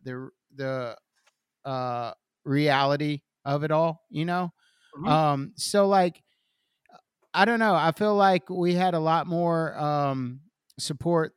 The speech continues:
Speaker 1: than being tore down. And then they were like, you know, it's obvious that if you listen to the lyrics, we're, um, talking about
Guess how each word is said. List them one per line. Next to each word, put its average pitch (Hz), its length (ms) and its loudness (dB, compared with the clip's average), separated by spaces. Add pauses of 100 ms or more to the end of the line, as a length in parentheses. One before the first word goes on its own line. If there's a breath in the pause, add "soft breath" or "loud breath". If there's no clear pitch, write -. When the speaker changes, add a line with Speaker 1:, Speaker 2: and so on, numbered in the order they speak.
Speaker 1:
than 139 460 -6
being 139 260 -6
tore 143 220 -4
down. 147 340 -2
And 139 260 -4
then 175 200 -2
they 170 120 0
were 165 140 0
like, 147 240 -2 (100)
you 165 160 -2
know, 180 160 2
it's 190 340 -6
obvious 208 680 0 (420)
that 170 160 -2
if 160 100 -4
you 170 160 -2
listen 170 300 -4
to 160 80 -8
the 147 120 -6
lyrics, 147 460 -6
we're, 143 420 -4 (720)
um, 131 680 -6 (580)
talking 143 540 -4
about 143 500 -4